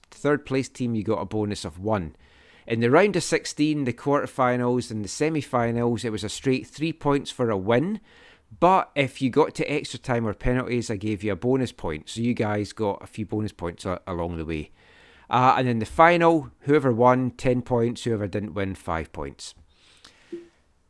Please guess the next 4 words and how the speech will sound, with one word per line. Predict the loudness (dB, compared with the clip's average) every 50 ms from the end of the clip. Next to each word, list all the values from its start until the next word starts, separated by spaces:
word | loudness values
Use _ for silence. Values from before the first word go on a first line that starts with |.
| _ _ _ _ _ _ _ _ _ _ _ _ _ _ _ _ _ _
Zach, | 0 4 4 4 4 4 -2 -6
third | -14 0 4 4 4 4 2
place, | 0 2 2 2 2 0 -4 -8 -10 -12 -16 _
sixty-four. | -10 -8 -8 -8 -6 -2 -2 -2 -2 -2 -6 -6 -6 -8 -10